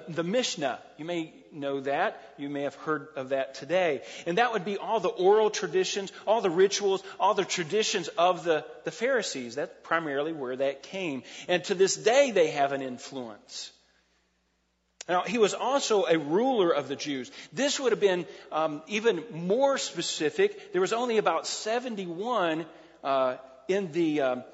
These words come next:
in the Sanhedrin. And that would have been, that would have been this smaller group. It would have been made up of priestly families, and, uh, whether they're retired or currently in the, in the families, or they would have been elders or scribes or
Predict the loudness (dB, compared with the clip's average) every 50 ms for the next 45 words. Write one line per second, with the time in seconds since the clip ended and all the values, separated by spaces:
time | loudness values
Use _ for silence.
0 | -10 -8 -6 -4 -2 -2 0 0 0 0 -2 -2 -4 -6 -6 -6 -6 -4 -4 -6
1 | -6 -6 -10 -18 -20 -20 _ _ _ _ _ _ _ _ _ _ _ _ _ _
2 | _ -8 0 0 2 2 2 0 -2 0 2 2 2 2 0 -4 -10 -18 -12 -6
3 | -6 -4 -2 -4 -4 -2 -4 -4 -2 -2 -2 -2 -2 -6 -8 -10 -10 -8 -6 -4
4 | -2 0 2 2 0 0 -2 -2 -2 -2 0 0 0 0 0 -2 -2 -2 -2 -2
5 | 0 0 2 2 2 0 0 0 -2 -2 -4 -10 -4 -2 0 0 0 -2 -2 -2
6 | -4 -4 -4 -4 -2 0 0 0 0 -2 -2 -2 -2 -4 -6 -10 -12 -14 -10 -8
7 | -6 -4 -4 -2 -4 -4 -6 -8 -12 -16 -20 -20 -20 _ _ -6 -6 -4 -6 -2
8 | 0 2 2 2 0 0 -2 -2 -2 -4 -8 -8 -4 0 2 2 2 2 2 0
9 | -2 -4 -4 -4 -6 -8 -10 -14 -20 -20 -20 -12 -10 -8 -8 -8 -8 -10 -10 -10
10 | -12 -14 -18 -20 _ _ _ _ _ -20 -18 -12 -8 -6 -4 -2 0 0 0 0
11 | -2 -4 -8 -12 -10 -8 -6 -4 -4 -4 -4 -4 -4 -4 -2 -4 -4 -4 -6 -10
12 | -16 -20 -14 -6 -4 -2 -2 0 0 0 0 0 0 -2 -4 -4 -8 -6 -2 0
13 | 2 2 2 2 0 0 0 0 -2 -4 -6 -6 -6 -6 -6 -8 -8 0 2 2
14 | 4 4 4 4 4 4 2 0 -4 -6 -4 -4 -4 -4 -6